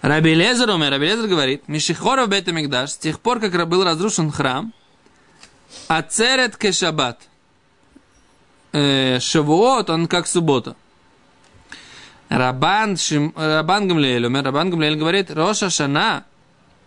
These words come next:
в Йома Кипурим, керегалим. Рабан говорит, что Рош Ашана и Йом Кипур, они как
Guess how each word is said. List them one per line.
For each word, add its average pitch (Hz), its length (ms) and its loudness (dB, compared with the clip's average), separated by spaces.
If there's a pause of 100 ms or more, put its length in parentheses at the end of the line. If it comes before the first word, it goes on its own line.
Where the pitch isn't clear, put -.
(540)
в - 80 -6
Йома 160 380 2
Кипурим, 180 680 -2 (100)
керегалим. 175 680 0 (240)
Рабан 147 260 -6
говорит, 180 260 0
что 156 140 -4
Рош 160 160 0
Ашана 190 280 0
и 180 60 2
Йом 175 160 -2
Кипур, 240 380 0
они 202 180 0
как 202 280 -4